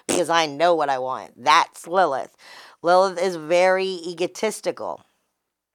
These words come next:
because she's very, you know, very much stuck <laughs> in the ego. That's just what Lilith is. But she is a very passionate and powerful ally for giving you the strength to stand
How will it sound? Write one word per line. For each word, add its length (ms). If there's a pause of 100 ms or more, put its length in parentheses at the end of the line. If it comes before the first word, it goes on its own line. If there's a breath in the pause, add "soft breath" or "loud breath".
(760 loud breath)
because 400
she's 240
very, 540
you 120
know, 360
very 400
much 160
stuck 300
<laughs> 40
in 80
the 80
ego. 380
That's 160
just 200
what 160
Lilith 400
is. 260 (300 loud breath)
But 160
she 240
is 140
a 80
very 400
passionate 760
and 120
powerful 560
ally 540 (340 loud breath)
for 100
giving 360
you 120
the 120
strength 480
to 80
stand 420